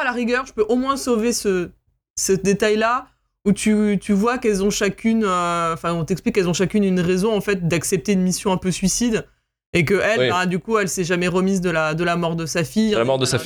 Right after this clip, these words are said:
Speaker 1: un
Speaker 2: fi-, fille,
Speaker 1: cancer,
Speaker 2: ouais.
Speaker 1: enfin, tu vois, donc
Speaker 2: Oui, c'est vrai, c'est vrai. Mauvaise foi, mauvaise
Speaker 1: à la,
Speaker 2: foi, pardon.
Speaker 1: à la
Speaker 2: Excusez-moi,
Speaker 1: rig-,
Speaker 2: c'est
Speaker 1: à
Speaker 2: la
Speaker 1: la
Speaker 2: mauvaise foi qui
Speaker 1: rigueur,
Speaker 2: parle.
Speaker 1: voilà, à la rigueur. Et puis Tessa Thompson, euh, tu comprends qu'elle a, que, enfin, justement, qu'elle était, euh, suicidaire, enfin, bon.
Speaker 2: Et parce qu'elle a des, oui, oui, des entailles sur le bras, euh, qui, qu'elle essaye de cacher, mais qu'elle ne cache plus à un moment donné,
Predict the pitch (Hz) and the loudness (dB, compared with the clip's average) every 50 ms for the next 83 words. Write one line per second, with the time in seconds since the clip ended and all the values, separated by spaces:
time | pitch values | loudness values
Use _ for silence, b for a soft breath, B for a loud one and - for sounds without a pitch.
0 | - 107 - 123 113 - 123 123 107 98 98 101 98 95 92 160 156 156 - 180 | -6 -4 -2 0 0 0 0 0 0 0 0 -2 -4 -4 -2 -2 -2 -2 -2 -2
1 | 180 180 175 165 160 160 147 - 135 151 156 156 156 139 123 120 113 107 - 104 | 0 0 0 -2 -2 -4 -4 -2 0 0 0 0 0 0 0 0 0 -2 -4 -6
2 | 98 92 - _ _ - 123 131 151 151 - - 110 104 107 113 107 240 - - | -6 -6 -8 _ _ 0 2 2 2 2 2 0 2 2 2 2 2 0 -2 -2
3 | - 120 110 110 - - - 131 135 123 120 120 131 127 - 127 120 123 - - | -2 0 0 0 0 0 0 0 0 2 2 0 0 0 0 -2 0 0 0 -2
4 | 294 247 - - 247 254 - - 262 208 180 - - 180 180 196 202 185 160 160 | -2 -2 -2 -2 -2 -2 -2 -2 -2 -4 -6 -8 -8 -4 -2 -2 0 -2 -2 -4
5 | - - - _ - 185 196 202 208 220 208 233 233 214 233 214 220 226 - 233 | -8 -14 -20 _ -2 -2 0 0 0 0 0 0 0 0 -2 -2 -4 -6 -6 -4
6 | 196 233 220 - 226 214 202 - 233 226 214 196 185 180 175 180 - - 185 - | -2 -2 -2 0 0 0 0 0 -2 -2 0 0 -2 -2 -2 -4 -8 -10 -8 -6
7 | 190 170 - 196 180 190 170 156 151 151 151 151 156 160 - - 165 151 135 - | -6 -2 -2 0 0 2 2 0 0 0 -2 -4 -6 -8 -8 -6 -4 -4 0 0
8 | 156 151 151 147 156 151 - 180 170 170 180 170 - 156 147 143 - 156 151 147 | 0 0 2 0 -2 -2 0 0 2 2 2 2 2 2 2 0 0 0 2 2
9 | 147 139 - - 151 - - 180 165 175 175 175 175 175 165 156 147 135 - 147 | 2 0 0 -2 -2 0 2 2 2 2 2 2 0 0 0 -2 -2 -4 -4 -6
10 | 143 143 135 131 - _ _ - - - 143 147 - - 123 120 120 113 113 113 | -6 -6 -6 -8 -12 _ _ -12 -6 -4 -2 -2 0 0 0 0 2 2 2 2
11 | 104 101 104 113 107 107 104 95 98 95 92 101 95 - - 113 - - 98 101 | 4 4 2 2 2 2 0 0 -2 -6 -6 -6 -2 0 0 0 2 2 2 4
12 | 104 104 107 95 90 92 - - - 104 95 - 110 107 107 - 123 120 113 107 | 4 4 2 2 2 0 0 -2 -2 -2 0 0 2 2 2 2 2 0 0 0
13 | - - - 117 - - 151 147 135 113 104 120 107 110 113 - 131 117 - - | 0 0 0 0 0 0 0 0 0 0 0 0 0 0 0 0 -2 -2 -2 -2
14 | - 143 127 120 117 117 113 117 120 123 143 151 | -2 0 0 2 2 2 2 0 0 0 -2 -4